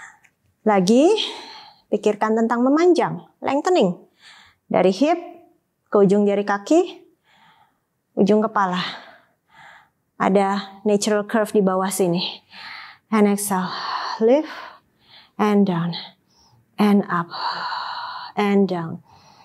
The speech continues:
and lift, and down. Waktu kamu angkat, memanjang, makin panjang, makin panjang,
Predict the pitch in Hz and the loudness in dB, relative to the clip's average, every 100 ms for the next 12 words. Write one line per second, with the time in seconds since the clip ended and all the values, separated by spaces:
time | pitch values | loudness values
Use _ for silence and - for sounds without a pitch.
0 | - - _ - 202 208 208 202 175 170 | -20 -20 _ -4 0 2 2 4 2 0
1 | - - - - - - - - - 208 | -6 -12 -12 -10 -12 -14 -14 -14 -6 -2
2 | 202 196 175 170 180 190 220 220 220 226 | 2 2 0 -2 -6 -4 -4 -2 -2 -2
3 | 247 254 294 330 381 - - - - - | -2 -2 -2 -2 -2 -6 -18 -20 -14 -2
4 | 302 302 359 320 262 233 262 285 285 294 | 0 2 2 2 2 0 -2 -2 -2 -4
5 | 285 302 302 302 294 294 277 311 359 | -4 -4 -4 -4 -2 0 0 2 2